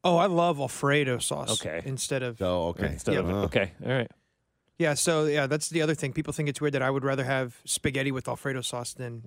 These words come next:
Speaker 2: Than
Speaker 1: red
Speaker 2: spaghetti.
Speaker 1: sauce.
Speaker 2: Okay, that's fine. Yeah, I find that weird, but that's fine. You do you.
Speaker 3: Hmm.
Speaker 2: Yeah.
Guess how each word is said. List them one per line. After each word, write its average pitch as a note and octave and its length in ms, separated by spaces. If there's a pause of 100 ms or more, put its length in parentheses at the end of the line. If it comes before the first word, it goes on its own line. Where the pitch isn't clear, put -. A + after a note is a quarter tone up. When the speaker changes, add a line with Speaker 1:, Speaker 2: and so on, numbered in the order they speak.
Speaker 2:
Than B2 160
Speaker 1:
red D3 160
Speaker 2:
spaghetti. C3 240
Speaker 1:
sauce. E3+ 120
Speaker 2:
Okay, F3 200
that's D#3 160
fine. E3+ 300
Yeah, A#2+ 200 (180)
I A#2 80
find A#2 220
that G2 100
weird, A2+ 240
but D#3 100
that's E3 180
fine. D3 200
You C3 100
do B2+ 100
you. C3 340 (100)
Speaker 3:
Hmm. A#2+ 120 (380)
Speaker 2:
Yeah. G2+ 240